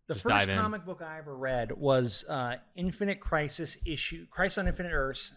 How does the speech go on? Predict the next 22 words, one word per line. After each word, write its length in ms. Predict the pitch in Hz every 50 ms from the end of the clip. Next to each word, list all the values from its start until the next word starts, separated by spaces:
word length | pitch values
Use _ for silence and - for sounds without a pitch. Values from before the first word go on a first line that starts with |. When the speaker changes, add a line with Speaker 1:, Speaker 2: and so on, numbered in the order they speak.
| _ -
Speaker 1:
number 420 | 156 139 147 147 147 - 147 139
four, 680 | 127 - - - - 143 131 120 107 95 95 92 - _ _ _ _ _ _ _ _ _ _ - - - _ _
which 300 | 135 131 156 147 - -
was, 280 | 135 143 147 143 117 123
like, 380 | 139 143 139 135 135 - - - -
the 260 | 143 117 139 151 151
worst 420 | 147 151 165 170 180 165 - -
place 260 | - 175 170 151 151
to 80 | - 147
dive 300 | 139 143 139 139 135 131
into, 400 | 139 139 143 139 - 131 127 123
the 60 | 120
beginning 600 | 123 127 120 117 131 151 156 160 165 160 160 160 165
of 120 | 147 127
this 160 | 127 123 90
long 340 | 107 123 135 139 139 139 139
epic. 340 | 131 127 - 135 127 - - _ _ _ _ _ - _ _ -
And 140 | 156 151 156
I 160 | 156 185 240
didn't 280 | 262 269 254 220 202 -
finish 440 | - - 180 175 170 160 131 - -
reading 680 | - 160 147 151 151 147 147 151 151 147 147 147 -